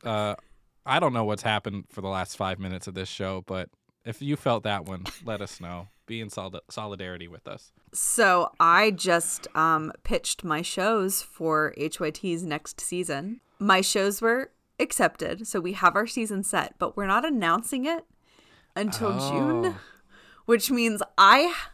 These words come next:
Speaker 2: I have to keep the secret. The question in the board meeting was, "Can Karen Walters keep the secret from her child who will be a senior for this season?"
Speaker 1: No, is the answer.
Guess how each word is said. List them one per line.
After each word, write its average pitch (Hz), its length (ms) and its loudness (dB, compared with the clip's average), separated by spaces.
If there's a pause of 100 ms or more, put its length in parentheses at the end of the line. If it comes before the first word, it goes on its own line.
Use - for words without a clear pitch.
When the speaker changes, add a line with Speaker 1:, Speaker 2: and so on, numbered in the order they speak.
(680)
Speaker 2:
I 240 160 8
have 330 300 2
to 311 100 -4
keep - 300 -10
the 214 100 -8
secret. 208 440 -6 (220)
The 262 80 -2
question 330 400 0
in 381 100 -2
the 302 80 2
board 220 340 0
meeting 175 480 -4 (480)
was, 202 520 6 (140)
"Can 214 160 0
Karen 285 340 4
Walters 190 440 0
keep - 240 -6
the - 80 -14
secret - 600 -10 (380)
from 196 360 2
her 170 500 2 (160)
child 196 480 4
who 220 120 -6
will 180 140 2
be 175 140 0
a 170 40 2
senior 160 460 -6
for 180 180 -8
this - 200 -8
season?" 151 560 -6 (960)
Speaker 1:
No, 98 260 -4 (720)
is 104 80 -12
the 104 100 -8
answer. 104 320 -14